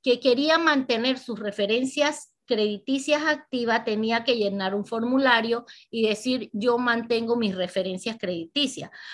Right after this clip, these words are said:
¿Por qué? Porque en ese año se iba a crear que entonces ya para el dos mil nueve, entonces siete años ya era como co-, borrón y cuenta nueva.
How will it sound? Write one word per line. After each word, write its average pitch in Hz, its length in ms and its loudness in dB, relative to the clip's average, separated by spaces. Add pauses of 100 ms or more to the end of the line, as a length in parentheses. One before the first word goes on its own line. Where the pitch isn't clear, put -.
(160)
¿Por 262 240 6
qué? 370 100 0 (320)
Porque 240 300 2
en 254 100 2
ese 392 380 0
año 277 580 2
se 214 220 -2
iba 262 480 2 (320)
a 208 160 0
crear 226 400 0
que 226 80 -2
entonces 233 440 -2
ya 226 220 -2
para 220 160 4
el 196 120 0
dos 180 160 -6
mil 311 380 2 (560)
nueve, 254 720 6 (1600)
entonces 285 1200 2
siete 311 480 4
años 302 440 2 (360)
ya 262 440 2
era 254 280 -2
como 214 260 -6
co-, - 180 -4
borrón 233 560 2
y - 180 -6
cuenta 214 420 0
nueva. 185 440 -4